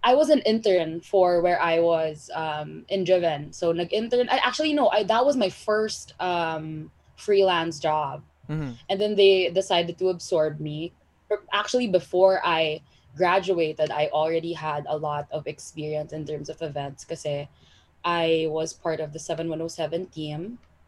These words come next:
Speaker 1: So that's what, with the Red Hot Chili Peppers and Kendrick Lamar,
Speaker 2: Crazy. I'm never
Speaker 1: all those
Speaker 2: forgetting
Speaker 1: guys.
Speaker 2: that. Never forgetting that.
Speaker 1: <laughs>
Speaker 2: To have,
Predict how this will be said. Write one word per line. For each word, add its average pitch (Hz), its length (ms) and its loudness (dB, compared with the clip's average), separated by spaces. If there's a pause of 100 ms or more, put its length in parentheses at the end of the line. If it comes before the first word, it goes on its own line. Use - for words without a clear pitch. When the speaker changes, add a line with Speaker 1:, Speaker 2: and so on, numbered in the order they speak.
(420)
Speaker 1:
So 170 160 -6
that's 160 260 -6
what, 165 160 -8
with 160 200 -4
the 151 120 -6
Red 151 160 -8
Hot 147 200 -8
Chili 147 260 -10
Peppers 185 480 -2
and 156 120 -10
Kendrick 147 340 -14
Lamar, 160 320 -2
Speaker 2:
Crazy. 143 440 6
I'm 185 220 8
never 175 220 8
Speaker 1:
all 185 60 6
those 165 80 -2
Speaker 2:
forgetting 139 380 4
Speaker 1:
guys. 113 220 2
Speaker 2:
that. - 0 - (100)
Never 214 720 4
forgetting 139 520 -2
that. 69 280 -10
Speaker 1:
<laughs> - 60 -20 (540)
Speaker 2:
To 349 140 12
have, 190 380 8